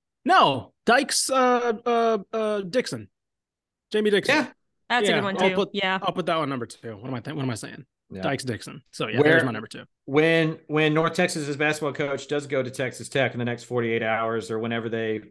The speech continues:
Speaker 2: finish in Las Vegas.
Speaker 1: I was about to say, when is the N I T?
Speaker 2: Uh,
Speaker 1: 'Cause, like, they, the,
Speaker 2: <laughs>
Speaker 1: Jeff Goodman said they'll tweet out, like, basically they'll tweet it out the second they're eliminated,
Speaker 2: Yeah,
Speaker 1: <laughs> more
Speaker 2: which
Speaker 1: or
Speaker 2: means,
Speaker 1: less.
Speaker 2: which means it's done, which means it's all, which it means it's
Speaker 1: Right.
Speaker 2: done. Where would that rank in the basketball power rankings right there?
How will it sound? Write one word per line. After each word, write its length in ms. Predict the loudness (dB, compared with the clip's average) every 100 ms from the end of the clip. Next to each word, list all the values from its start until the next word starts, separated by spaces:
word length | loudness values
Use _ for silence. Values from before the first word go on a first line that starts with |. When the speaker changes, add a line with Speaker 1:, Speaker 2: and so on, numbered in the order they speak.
| _ _ _ _ -4
Speaker 2:
finish 260 | -2 -2
in 220 | -4 -4 -4
Las 300 | -2 0 0
Vegas. 280 | 0 2 4
Speaker 1:
I 20 |
was 80 | 4
about 80 | 4
to 80 |
say, 40 | 4
when 240 | 4 4
is 100 | 4
the 140 | 4 4
N 60 |
I 80 | 4
T? 120 | 4
Speaker 2:
Uh, 60 | 2
Speaker 1:
'Cause, 100 | 0
like, 160 | 0 0
they, 120 | 0
the, 340 | -2 -6 -8
Speaker 2:
<laughs> 240 | -6 -6 2
Speaker 1:
Jeff 180 | 2 4
Goodman 300 | 0 0 -2
said 180 | -2
they'll 140 | -2 -4
tweet 300 | -2 0 0
out, 240 | 0 -4
like, 240 | -6 -8 -10 -2
basically 340 | -2 0 0
they'll 120 | 0
tweet 180 | 0 0
it 80 | 0
out 140 | -2
the 80 | -6
second 400 | -4 -4 -4 -6
they're 120 | -6
eliminated, 360 | -6 -4 2 2
Speaker 2:
Yeah, 160 | 4
Speaker 1:
<laughs> 40 | 4 6
more 40 | 6
Speaker 2:
which 80 | 6
Speaker 1:
or 20 |
Speaker 2:
means, 140 | 4
Speaker 1:
less. 140 | 4 0
Speaker 2:
which 160 | 0 4
means 240 | 2 2
it's 140 | 0
done, 340 | -2 -4 -6 -6
which 200 | -6 0
means 200 | 0 0
it's 160 | -2 0
all, 260 | 2 0 -2
which 220 | -6 -4
it 100 | -4
means 180 | -4 -4
it's 100 | -6
Speaker 1:
Right. 80 |
Speaker 2:
done. 240 | -4 -4 -6 -14 0
Where 320 | 4 6 4
would 260 | 4 4
that 260 | 4 0 -2
rank 360 | -10 -10 -16 _
in 120 | -4 -2
the 100 | 0
basketball 500 | 0 0 0 -2 -2
power 340 | 0 -2 -2
rankings 400 | -6 -8 -8 -6
right 160 | -8 -8
there? 260 | -10 -12